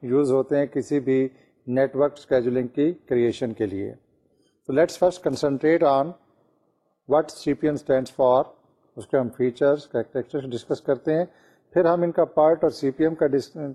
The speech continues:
کو ڈفرینشیٹ کریں گے اور ان کے ایڈوانٹیج، ڈس ایڈوانٹیجز کی بات کریں گے، اور then lastly پھر ہم نیٹورک اسکیجولز ہو یا ٹائم اسکیجول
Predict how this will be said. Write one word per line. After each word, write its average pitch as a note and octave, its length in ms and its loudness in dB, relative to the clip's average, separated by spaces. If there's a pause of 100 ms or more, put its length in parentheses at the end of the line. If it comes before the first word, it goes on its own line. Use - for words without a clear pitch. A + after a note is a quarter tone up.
(380)
کو D3+ 120 0
ڈفرینشیٹ D3 640 0
کریں C#3 260 2
گے D3+ 100 4 (720)
اور C#3 180 2
ان C#3 120 0
کے C#3+ 160 2
ایڈوانٹیج، C3+ 560 0
ڈس B2+ 220 -2
ایڈوانٹیجز C3 580 0
کی C3+ 100 -2
بات B2+ 280 0
کریں B2+ 240 0
گے، C3+ 140 2 (680)
اور B2 480 2 (880)
then C#3+ 140 2 (360)
lastly D3 420 2
پھر D3+ 100 2
ہم D3 340 -2
نیٹورک C#3 340 -2 (580)
اسکیجولز C#3 580 0
ہو D#3 260 2 (480)
یا C3 120 0
ٹائم C#3+ 260 2
اسکیجول C3+ 540 0